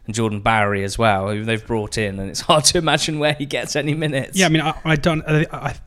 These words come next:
Speaker 2: feel like they're gonna have to play 'cause they have no quality out wide. They don't really
Speaker 1: It's,
Speaker 2: have
Speaker 1: it's gonna be
Speaker 2: much.
Speaker 1: three five two. That's, that's basically a given.
Speaker 2: Yeah,
Speaker 1: Yeah.
Speaker 2: yeah.
Speaker 1: It's
Speaker 2: And it
Speaker 1: gonna be
Speaker 2: just
Speaker 1: pretty physical and direct as well, which might suit them. Uh, they have added some, some nice players. I know you're a fan of George Maris, but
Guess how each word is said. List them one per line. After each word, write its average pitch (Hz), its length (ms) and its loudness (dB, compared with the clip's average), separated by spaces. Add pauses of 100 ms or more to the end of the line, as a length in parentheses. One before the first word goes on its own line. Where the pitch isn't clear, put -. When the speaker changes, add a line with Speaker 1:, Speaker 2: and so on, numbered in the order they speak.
(180)
Speaker 2:
feel 180 220 2
like 151 80 2
they're 135 80 0
gonna 143 160 0
have 120 200 -2
to - 80 -8
play 143 160 2
'cause - 80 -6
they 165 60 0
have 147 120 2
no 156 460 0 (440)
quality 131 720 -2
out 135 180 -2
wide. 127 280 -2
They 139 80 -2
don't 180 120 0
really 170 100 0
Speaker 1:
It's, 135 80 0
Speaker 2:
have 143 100 0
Speaker 1:
it's 156 140 4
gonna 170 180 6
be 135 80 4
Speaker 2:
much. 117 100 0
Speaker 1:
three 131 180 2
five 113 260 0
two. 110 180 -2
That's, 104 220 -2
that's 101 220 -6
basically 101 380 -4
a 98 40 -10
given. 101 280 -6
Speaker 2:
Yeah, 147 220 2
Speaker 1:
Yeah. 98 200 -6 (160)
Speaker 2:
yeah. 139 240 -2
Speaker 1:
It's - 80 -12
Speaker 2:
And 143 160 -4
it - 20 2
Speaker 1:
gonna 113 100 0
be 107 80 0
Speaker 2:
just 104 140 -6
Speaker 1:
pretty 110 260 -2
physical 110 520 -4
and 101 120 -6
direct 104 400 -4
as 101 140 -12
well, 104 240 0
which - 220 -8 (280)
might 127 260 2
suit 120 260 2
them. 113 300 2
Uh, 113 180 -4
they 127 160 0
have 139 180 2
added 113 320 0
some, 113 240 -6
some 113 220 -4
nice 104 200 -2
players. 101 320 -2
I 101 60 -4
know 107 80 -4
you're 101 180 -4
a 101 60 -6
fan 101 220 -6
of 98 80 -10
George 95 280 -6
Maris, 98 400 -6 (380)
but - 300 0